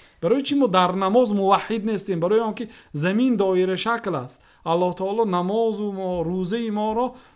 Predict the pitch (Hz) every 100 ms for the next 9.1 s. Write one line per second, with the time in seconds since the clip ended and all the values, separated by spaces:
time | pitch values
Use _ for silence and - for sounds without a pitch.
0 | - 160 175 180 180 - 202 180 160 156
1 | 170 170 202 - 208 185 160 - 220 185
2 | 160 226 - 170 180 175 160 156 147 151
3 | 143 135 - 151 147 185 165 180 190 185
4 | 185 151 156 156 175 160 147 156 151 147
5 | - - 175 170 202 196 196 185 - -
6 | 156 190 196 - 208 208 - 208 214 202
7 | - 190 180 156 - - 185 196 220 214
8 | 294 330 254 233 214 294 247 190 131 123